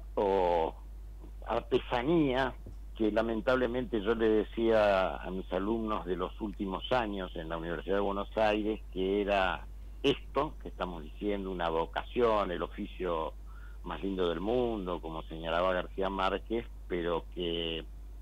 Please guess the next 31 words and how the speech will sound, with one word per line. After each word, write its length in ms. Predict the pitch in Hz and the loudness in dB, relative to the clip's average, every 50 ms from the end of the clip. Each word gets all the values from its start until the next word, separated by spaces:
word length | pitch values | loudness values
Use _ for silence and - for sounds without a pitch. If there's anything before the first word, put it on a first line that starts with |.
| - - - - - - - - | -14 -14 -14 -14 -14 -14 -10 -4
había 300 | - 120 127 151 170 160 | 0 4 6 6 6 6
muerto 480 | 156 170 165 156 127 117 - - 107 95 | 6 4 2 2 2 0 -2 -2 0 0
y 120 | 98 104 | 2 2
en 120 | 107 104 98 | 0 0 2
realidad 600 | 110 113 113 117 123 120 123 143 143 143 135 101 95 | 2 2 2 2 2 4 4 4 4 4 2 0 0
ya 140 | 113 123 120 | 0 0 2
nadie 380 | 120 123 123 123 120 120 110 - | 2 2 2 2 2 0 0 0
se 80 | - 101 | -2 -2
anima 280 | 95 104 104 101 104 | -2 -2 -2 -2 -4
a 40 | 95 | -4
firmarle 760 | - - 90 87 95 98 101 101 95 98 98 101 101 101 - - - | -4 -6 -6 -4 -2 0 2 2 2 0 0 0 0 0 -2 -6 -8
el 160 | - 82 76 - | -8 -8 -6 -6
certificado 720 | 85 76 - - - - - 87 - - 98 95 92 87 | -6 -8 -8 -10 -12 -12 -12 -8 -2 0 2 4 4 2
de 100 | 82 80 - | 0 -2 -4
función. 560 | - 90 87 80 - - - - - 76 - - - - | -6 -6 -8 -8 -8 -8 -8 -8 -8 -8 -10 -12 -2 2
Era 180 | 147 151 165 160 | 4 4 4 4
una 200 | 147 143 135 123 | 4 2 0 2
provocación 880 | - 110 107 101 101 98 - - 95 - - - 120 113 101 98 92 82 | 2 2 4 4 2 2 0 0 -4 -4 -4 -4 -2 -2 0 0 -2 -2
lo 120 | 82 82 80 | -2 -4 -4
mío, 260 | 87 85 82 78 78 | -4 -4 -6 -6 -6
no 220 | 80 82 90 95 101 | -6 -4 -2 0 2
lo 160 | 101 101 - - | 2 0 0 2
creo 360 | - 110 113 110 101 95 87 | 2 2 4 4 4 4 2
profundamente. 920 | - 90 82 - - - 90 80 87 82 80 80 76 73 73 - - 71 - - - - - | 0 -2 -6 -4 -6 -6 -4 -2 -2 -2 -2 -4 -6 -8 -8 -10 -10 -12 -12 -12 -12 -10 -8
Me 160 | 95 101 101 | -6 -4 -4
encantaría 1080 | 101 104 101 - - 104 104 101 - - 104 107 113 120 131 139 139 139 147 139 - - - - - - - - - - - - - - - - - - | -2 -4 -4 -2 -2 -2 -2 -2 -2 0 0 0 2 2 2 4 4 4 4 2 -2 -6 -10 -14 -14 -14 -14 -14 -14 -14 -14 -14 -14 -14 -14 -14 -10 -6
que 100 | - 92 | -4 -4
el, 300 | 85 80 80 80 73 73 - | -4 -4 -4 -6 -8 -10 -10
el, 140 | - 82 76 65 | -12 -12 -10 -10
el 160 | 64 73 78 | -10 -12 -10
periodismo, 880 | - - 95 82 85 92 92 92 104 113 104 101 107 117 117 117 113 | -8 -6 -6 -4 -4 -2 -2 -2 -2 -4 -4 -4 -2 0 0 0 0